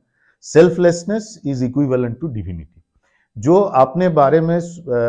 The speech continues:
बिना सोचे अगर कोई काम करता है, कोई भी इंसान, तो उसको भगवान का दर्जा दिया जाता है समाज में।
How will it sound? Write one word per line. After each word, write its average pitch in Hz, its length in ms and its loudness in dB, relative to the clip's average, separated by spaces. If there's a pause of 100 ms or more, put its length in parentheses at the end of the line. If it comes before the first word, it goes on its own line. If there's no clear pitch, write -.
बिना 123 300 0
सोचे 156 520 -6 (400)
अगर 139 220 4
कोई 185 240 2
काम 165 280 2
करता 120 420 -4
है, 156 140 -6
कोई 214 240 -2
भी 180 180 0
इंसान, 120 500 -8
तो 147 140 -8
उसको 156 380 -12
भगवान 107 420 -4
का 123 340 -14
दर्जा 104 340 -8
दिया 101 240 -4
जाता 101 280 -8
है - 160 -20 (580)
समाज 123 360 -2
में। 78 140 -16